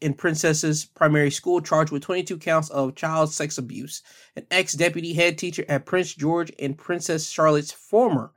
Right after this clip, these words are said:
primary school has been charged with twenty-two counts of child sex abuse. Matthew Smith, thirty-four, is accused of seventeen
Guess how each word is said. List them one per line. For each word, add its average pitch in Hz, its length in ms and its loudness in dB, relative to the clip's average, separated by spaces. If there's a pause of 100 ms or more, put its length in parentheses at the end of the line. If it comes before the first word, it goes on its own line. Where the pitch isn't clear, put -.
(360)
primary 147 340 4
school 143 220 -2
has 135 140 2
been 131 120 -6
charged 143 280 0
with 135 100 -2
twenty-two 202 380 -2
counts 147 320 0
of 139 260 -4
child 131 320 -2
sex - 300 -6
abuse. 147 420 -6 (320)
Matthew 165 320 2
Smith, 156 480 0
thirty-four, 139 500 2
is 131 160 -6
accused 214 480 -4
of 135 240 0
seventeen 190 480 -2